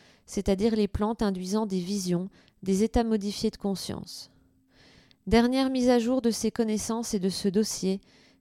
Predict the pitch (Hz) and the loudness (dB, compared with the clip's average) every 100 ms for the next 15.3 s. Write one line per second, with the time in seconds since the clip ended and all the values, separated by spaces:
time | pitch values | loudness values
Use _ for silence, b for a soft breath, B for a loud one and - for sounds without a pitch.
0 | - 240 269 254 226 226 190 208 214 202 | -2 0 4 2 2 2 2 0 0 -2
1 | 190 214 226 226 214 214 - 196 - - | -2 -2 0 -2 0 -2 -2 -6 -6 -12
2 | _ _ _ _ _ b b b b b | _ _ _ _ _ b b b b b
3 | _ - 233 240 247 - 294 262 226 254 | _ -2 2 2 2 0 0 2 2 2
4 | 254 269 240 247 - 185 - - - - | 0 0 2 2 0 -2 -4 -6 -10 -12
5 | - b b b b - 214 233 233 254 | -16 b b b b -2 2 4 6 6
6 | 233 214 277 - 240 - 262 233 190 214 | 4 4 2 2 -2 2 4 6 6 4
7 | 214 - 240 247 - 226 247 - 190 208 | 2 0 0 0 0 0 0 0 4 4
8 | - - 196 156 - - - _ b b | 2 2 2 0 -6 -18 -20 _ b b
9 | b b - 208 240 233 247 - 311 277 | b b -2 0 4 4 4 2 4 4
10 | - 277 254 247 240 214 - 240 240 - | 6 4 6 6 4 2 2 2 2 0
11 | 240 233 - 254 247 233 247 220 - 226 | -2 -2 -2 4 6 6 4 0 0 0
12 | 214 233 196 170 247 - 247 220 233 226 | 0 -4 -6 -4 -4 2 2 2 0 2
13 | 214 196 202 214 - 196 185 180 226 220 | 2 2 0 -2 -2 2 2 4 4 4
14 | 214 240 240 233 - 233 - - 220 185 | 2 0 0 -2 0 0 0 0 0 0
15 | - 170 | 0 0